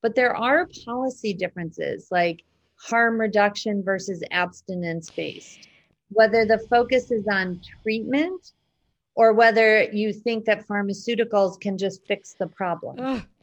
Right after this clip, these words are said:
Speaker 1: And
Speaker 2: that's a whole other
Speaker 1: I, I
Speaker 2: podcast, Katie. Ah!
Speaker 1: Right.
Speaker 2: <laughs>
Speaker 1: But what I am saying is, is that while, you know, there may be attention to the issue, is it,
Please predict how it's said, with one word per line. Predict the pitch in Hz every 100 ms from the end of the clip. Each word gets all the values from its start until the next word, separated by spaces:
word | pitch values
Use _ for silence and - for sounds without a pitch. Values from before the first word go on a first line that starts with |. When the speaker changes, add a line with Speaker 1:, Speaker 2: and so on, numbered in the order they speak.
| - _
Speaker 1:
And | 233 226
Speaker 2:
that's | 240 220
a | 208
whole | 320 311
other | 285 -
Speaker 1:
I, | - 269
I |
Speaker 2:
podcast, | 240 269 240 226
Katie. | 254 220 233 -
Ah! | 381 554 640 587 - _ -
Speaker 1:
Right. | - 220 -
Speaker 2:
<laughs> | 254 196 - 403 311 -
Speaker 1:
But | 269
what | 254 277
I | 277
am | 285 330 311 302
saying | 302 277 240
is, | 220 190
is | 208
that | 214 214 196
while, | 202 220 226 226 220 214 - -
you | 233
know, | 190 180 185 185
there | 214
may | 214 247 240
be | 226 220 208 196 - _ _ _ _ -
attention | 185 - 311 494 480 - 190 170
to | 170 196
the | 185 180
issue, | 170 - 185 180 170 -
is | 208 226 226
it, | 220 196 202